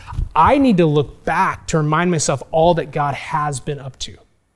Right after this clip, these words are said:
See, Jesus has continually reminded his people who he is, his character, his passion, his calling for them. Jesus has continually reminded him of all the promises that he has set and fulfilled.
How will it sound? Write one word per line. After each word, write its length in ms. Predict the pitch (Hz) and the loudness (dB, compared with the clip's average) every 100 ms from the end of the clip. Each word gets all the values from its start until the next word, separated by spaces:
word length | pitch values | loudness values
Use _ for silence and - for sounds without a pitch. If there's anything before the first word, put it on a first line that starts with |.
| _ _ _ _ _ _ _ _ _ _ _ _ - | _ _ _ _ _ _ _ _ _ _ _ _ -10
See, 400 | - 190 - 175 | -2 -2 -4 -10
Jesus 560 | 143 180 196 165 143 - | -6 -4 -2 -2 -6 -4
has 200 | 175 - | -4 -2
continually 680 | 180 156 - 190 202 190 165 | -4 -4 -2 -2 0 0 0
reminded 540 | 151 147 147 151 160 | -2 -2 -2 -4 -4
his 220 | 143 135 | -6 -8
people 420 | - 185 160 139 | -8 -8 -6 -6
who 280 | - - 170 | -8 -4 -4
he 260 | 151 190 147 | -2 -2 -2
is, 220 | 131 - | -4 -8
his 140 | 139 | -10
character, 680 | - - 151 147 - 165 165 _ | -8 -2 -2 -2 -6 -8 -10 _
his 120 | - | -16
passion, 580 | - - 147 143 175 165 | -12 -6 -4 -4 -6 -6
his 160 | 139 - | -8 -8
calling 440 | - 156 160 165 | -2 2 2 0
for 200 | 143 165 | -2 -2
them. 300 | 151 160 180 _ _ _ _ _ _ _ - | -2 -4 -6 _ _ _ _ _ _ _ -2
Jesus 380 | 180 185 160 156 | 0 2 0 -4
has 100 | - | -4
continually 440 | 165 - 185 175 | -4 0 2 2
reminded 500 | 156 156 156 165 147 | 2 2 0 -2 -4
him 200 | 147 139 - - | -4 -6 -12 -6
of 120 | 151 160 | -4 2
all 180 | 156 | 4
the 80 | 196 | 2
promises 600 | - 190 185 196 - 139 | 2 2 4 2 0 -2
that 100 | 147 | -2
he 140 | 123 156 | -2 -2
has 100 | - | 0
set 400 | - 160 160 156 | 2 2 0 -8
and 100 | 135 | -10
fulfilled. 540 | 120 - 147 123 | -12 -8 -8 -10